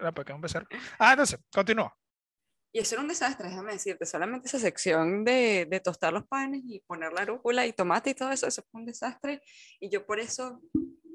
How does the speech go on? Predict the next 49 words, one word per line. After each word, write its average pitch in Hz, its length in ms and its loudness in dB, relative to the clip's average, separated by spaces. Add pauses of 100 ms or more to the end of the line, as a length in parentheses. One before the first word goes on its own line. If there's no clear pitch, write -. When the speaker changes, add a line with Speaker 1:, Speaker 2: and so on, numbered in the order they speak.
(200)
Speaker 2:
I 180 100 -10
cannot. 160 400 -10 (680)
Speaker 1:
Todo 240 240 6
el 277 60 6
mundo 311 280 -2
cree 302 220 4
que 247 180 2
manejar 170 340 0
un - 40 -2
restaurante 226 380 4
es 240 40 2
un, 262 400 -8
es 180 80 -4
un 196 80 -4
pajazo, 233 480 6
y 165 80 -10
eso 165 140 0
es - 40 -8
paja. 220 400 6
Speaker 2:
No, 262 420 0
caes 226 180 0
en 294 80 -4
depresión. 208 640 -8
Speaker 1:
Es 151 140 -2
demasiado, 220 400 2
no, 175 140 2
no, 123 180 -14
bueno, - 160 -16 (200)
cálmate. - 360 -10 (480)
Pa, 117 140 -4
tú - 100 -18
estás - 140 -8
cayendo 151 240 0
en 156 40 2
depresión 165 340 0
cada 147 140 4
cinco 160 200 -2
minutos. 147 380 -10
Entonces 127 320 -4
ya, 120 160 4
Speaker 2:
Esta- 185 600 4 (140)
Speaker 1:
cálmate. - 0 -
<laughs> 330 680 12
Speaker 2:
<laughs> - 520 4
Ese 220 280 2
no 240 80 4
era 269 140 6
mi 277 100 4
restaurante, 196 600 4